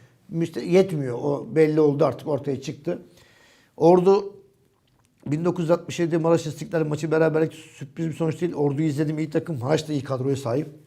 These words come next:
Burada Bursa Nilüfer maçına aynı saatte olduğu için ben İnegöl'ü tercih ettim. Buna gidecektim ya da Bursaspor. Üç tane maç aynı saatte. Bursaspor, Bursa Nilüfer,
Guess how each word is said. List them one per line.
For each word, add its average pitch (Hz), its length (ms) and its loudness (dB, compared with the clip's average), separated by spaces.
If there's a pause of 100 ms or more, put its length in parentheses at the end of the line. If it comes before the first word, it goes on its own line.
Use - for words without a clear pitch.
(800)
Burada 170 260 0
Bursa 190 220 0
Nilüfer 185 400 2 (680)
maçına 160 460 0
aynı 175 240 2
saatte 175 340 2
olduğu 185 120 0
için 175 180 -4
ben 170 120 -2
İnegöl'ü 170 320 4
tercih 143 300 4
ettim. 143 260 -4
Buna 160 160 2
gidecektim 135 580 -6
ya 135 120 -2
da 139 120 -2
Bursaspor. 151 440 -4
Üç 196 220 -6
tane 147 180 2
maç 160 160 0
aynı 170 200 4
saatte. 127 460 0
Bursaspor, 131 640 -2
Bursa 156 300 0
Nilüfer, 156 500 4